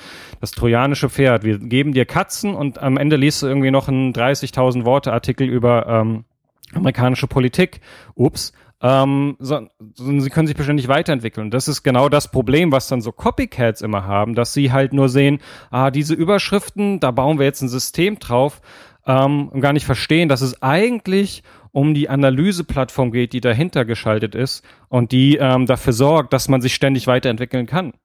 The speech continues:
Ja, und, ähm, so, und das ist immer wieder der Punkt, so, wir, wir, wir un-, unterschätzen massiv die Bedeutung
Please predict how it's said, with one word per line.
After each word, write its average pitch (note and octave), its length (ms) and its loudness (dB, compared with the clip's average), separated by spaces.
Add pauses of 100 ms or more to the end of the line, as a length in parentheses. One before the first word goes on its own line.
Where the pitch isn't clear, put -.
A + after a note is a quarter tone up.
(160)
Ja, G#2 200 -4
und, A2+ 220 -6
ähm, A#2 280 0
so, B2 140 2
und C3 160 0
das C3+ 180 0
ist - 40 -8
immer A3 220 4
wieder G3+ 160 2
der F3+ 120 2
Punkt, F#3+ 280 0
so, B2 140 -2
wir, B2+ 200 0
wir, C#3 420 -6
wir C3 260 -2
un-, C#3+ 280 -4
unterschätzen D#3+ 920 0
massiv F3 720 2
die D#3+ 140 -6
Bedeutung F3+ 760 0